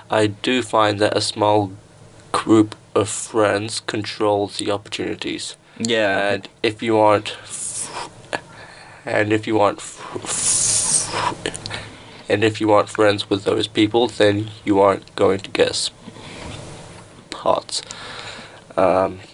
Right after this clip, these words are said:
Speaker 2: Yeah, I've also noticed
Speaker 1: and
Speaker 2: that.
Speaker 1: I wish it was hit was more based off of how well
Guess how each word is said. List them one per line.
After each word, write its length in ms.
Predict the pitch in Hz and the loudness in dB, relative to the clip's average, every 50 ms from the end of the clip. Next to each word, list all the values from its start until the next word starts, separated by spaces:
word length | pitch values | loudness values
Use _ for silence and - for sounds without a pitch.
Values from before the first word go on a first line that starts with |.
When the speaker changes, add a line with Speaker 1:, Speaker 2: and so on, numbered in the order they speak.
| - - - | -16 -8 -4
Speaker 2:
Yeah, 340 | 107 117 113 107 104 98 | 0 2 4 4 4 4
I've 120 | 98 95 113 | 4 4 4
also 260 | 107 104 - - 98 | 4 4 4 2 2
noticed 360 | 98 95 98 107 107 107 101 | 2 2 2 2 2 2 2
Speaker 1:
and 160 | 92 92 92 | 2 2 2
Speaker 2:
that. 80 | - - - - - - - - - - - - - - - - - | 0 -4 -6 -12 -18 -20 -20 -20 -20 -20 -20 -20 -20 -20 -20 -14 -10
Speaker 1:
I 640 | - - - 131 127 117 110 107 110 110 110 107 - - - - - - - - - - - - - - - - - - - - - - - - - - - - - - - - - - - - - - - - - | -6 0 2 4 4 6 6 4 4 4 2 0 -4 -10 -20 -20 -18 -18 -16 -16 -16 -16 -16 -14 -14 -12 -12 -10 -10 -10 -12 -12 -14 -14 -12 -10 -8 -8 -8 -8 -8 -10 -14 -16 -16 -18 -20 -20 -20 -20 -20 -18 -4
wish 340 | 127 135 139 127 120 - - | 2 4 6 6 4 4 4
it 240 | 120 110 - - - | 2 2 2 2 2
was 560 | 113 117 113 110 107 107 104 104 - - - - - - - - - - - - - - - - - - - | 4 6 8 8 6 6 4 0 -2 -4 -6 -10 -16 -18 -20 -20 -16 -16 -14 -14 -14 -16 -18 -18 -16 -16 -12
hit 380 | - - 120 113 98 - - - - - - - - - - - - - - - - - - - - - | -2 2 4 4 4 2 -2 -12 -18 -20 -20 -20 -20 -20 -20 -20 -20 -20 -20 -20 -20 -20 -20 -20 -6 2
was 280 | 123 120 113 107 - - - - | 4 4 4 4 2 -2 -4 0
more 420 | 117 107 107 107 107 104 104 95 - - - - - - - - - - - - - - - - - - - - - - - - - - - - - - - | 4 6 8 8 8 6 4 2 -4 -12 -20 -20 -20 -20 -20 -20 -20 -18 -18 -16 -16 -16 -14 -14 -14 -14 -14 -16 -16 -18 -20 -20 -20 -20 -20 -20 -16 -6 -2
based 300 | 117 107 107 107 - - | 2 2 2 2 2 2
off 160 | 104 104 107 | 0 2 2
of 160 | - - - | 0 -4 -2
how 360 | - - 104 101 104 104 104 107 - - - - - - - | -2 -2 0 2 2 0 0 -2 -6 -18 -20 -20 -18 -8 0
well 380 | 107 104 98 92 - 98 92 | 2 4 6 6 4 2 0